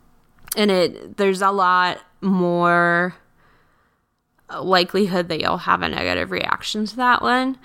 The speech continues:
Um, I know people who've been on it and do pretty okay with it, but just as a heads up, <laughs> um,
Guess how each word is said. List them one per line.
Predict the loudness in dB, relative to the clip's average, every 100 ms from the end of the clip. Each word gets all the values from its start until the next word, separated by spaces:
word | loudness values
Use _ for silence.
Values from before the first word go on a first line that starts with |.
| -20 -20 -8 0
Um, | 2 2 -4 0
I | 4
know | 6 4
people | 0 -2
who've | 0 0 2
been | 2
on | 4 4
it | 2 2
and | 2 2
do | 0 -2
pretty | -2 -2 0 0
okay | 0 0 2
with | 2 2
it, | 2 0 -12 -20 -12 2
but | 4 4 0 -10 _ _ _ -20 -20 _ _ -10
just | -2 0 2
as | 0 0
a |
heads | 0 -2 0
up, | -2 -2 -4 -2 -2 2 2 0
<laughs> | -4 -4 -6 0
um, | 2 2 2 -2 -4